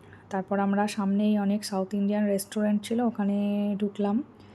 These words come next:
তো ওখানকার ডাবের জল খুব ভালো পাওয়া যায় এখানটায়। তা সবাই একটা করে ডাব নিলাম, ডাবের জল খেলাম। তারপর এত ভালো ভালো ধোসা পাওয়া যাচ্ছিল, দেখে লোভ লেগে গেল, তো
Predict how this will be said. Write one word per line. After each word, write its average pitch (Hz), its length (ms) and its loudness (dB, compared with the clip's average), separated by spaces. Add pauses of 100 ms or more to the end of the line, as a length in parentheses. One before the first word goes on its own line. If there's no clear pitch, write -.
(360)
তো 214 100 0
ওখানকার 208 460 2
ডাবের 196 360 2
জল 214 300 2
খুব 214 240 -6
ভালো 202 240 0
পাওয়া 196 260 0
যায় 208 200 0
এখানটায়। 196 400 -2 (840)
তা 196 180 0
সবাই 202 320 2
একটা 202 220 -4
করে 208 240 -2
ডাব 190 280 0
নিলাম, 196 460 2 (480)
ডাবের 196 300 -2
জল 196 200 -2
খেলাম। 214 360 -4 (840)
তারপর 214 460 2 (420)
এত 220 160 -2
ভালো 202 280 2
ভালো 214 400 4
ধোসা 202 300 -2
পাওয়া 202 280 0
যাচ্ছিল, 208 400 -2
দেখে 202 280 -2
লোভ 202 220 2
লেগে 214 280 4
গেল, 214 220 2
তো 202 400 -2